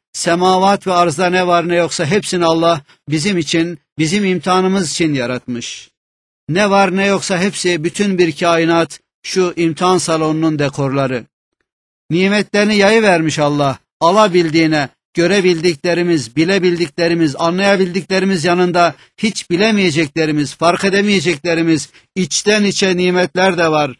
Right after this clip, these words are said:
dıştan dışa nimetler yanında. Ama insanlar bütün bu nimetlere rağmen Cenab-ı Hakk'ın bu gücüne, kudretine rağmen, hayata etki ve egemenliğine rağmen tutmuşlar, bilgisizce üstelik,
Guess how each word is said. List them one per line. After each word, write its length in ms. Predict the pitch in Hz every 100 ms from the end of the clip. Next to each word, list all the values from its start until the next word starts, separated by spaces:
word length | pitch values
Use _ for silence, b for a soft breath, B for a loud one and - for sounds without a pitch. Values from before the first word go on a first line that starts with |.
| _ _
dıştan 480 | 175 170 - 185 190
dışa 240 | 170 175
nimetler 540 | 170 165 165 160 175 165
yanında. 540 | 156 143 131 123 113 - _ _ _ _ _ _ _ _ _ _ _ _
Ama 280 | 156 175 185
insanlar 600 | 180 175 185 180 180 160
bütün 280 | 156 196 175
bu 120 | 170
nimetlere 560 | 165 165 156 170 170
rağmen 480 | 165 170 156 127 110 - _ _ -
Cenab-ı 340 | 160 175 180
Hakk'ın 340 | 180 - 190 180
bu 100 | 165
gücüne, 520 | 131 147 180 170 175
kudretine 640 | 165 170 151 175 185 180 165
rağmen, 500 | 165 175 170 147 117 b b _
hayata 500 | 151 170 185 202 185
etki 340 | 180 - 202
ve 100 | 185
egemenliğine 760 | 170 175 180 180 180 180 175
rağmen 500 | 170 190 190 185 196 b b
tutmuşlar, 600 | - 160 170 175 185 185 185 - _ -
bilgisizce 720 | 151 180 170 147 202 147 165
üstelik, 520 | 147 - 139 127 -